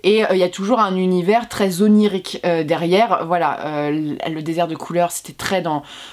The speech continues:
dans, dans cette espèce de fantaisie orientale, euh, qui, qui fonctionnait très bien. Les Loups Chantants, on sentait vraiment le froid un peu de ces pays, euh, du Nord, avec cette mythologie autour. Le Roi des Fauves aussi.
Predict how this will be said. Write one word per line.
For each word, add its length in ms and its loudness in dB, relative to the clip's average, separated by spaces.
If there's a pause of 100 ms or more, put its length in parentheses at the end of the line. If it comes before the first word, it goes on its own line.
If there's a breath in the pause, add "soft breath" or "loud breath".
(120 loud breath)
dans, 680 -4 (500)
dans 100 -8
cette 220 -12
espèce 260 -2
de 60 -4
fantaisie 500 -2
orientale, 840 0
euh, 120 -4
qui, 320 -4
qui 140 -14
fonctionnait 340 -4
très 180 -2
bien. 220 0
Les 140 -2
Loups 80 -4
Chantants, 340 -2
on 40 -4
sentait 280 -8
vraiment 320 0
le 80 0
froid 420 -2
un 80 -2
peu 140 -6
de 140 -4
ces 180 -8
pays, 380 -4
euh, 100 -2
du 160 -8
Nord, 340 2
avec 220 -4
cette 220 -6
mythologie 580 2
autour. 400 0 (360 loud breath)
Le 100 2
Roi 160 2
des 100 0
Fauves 220 -2
aussi. 340 0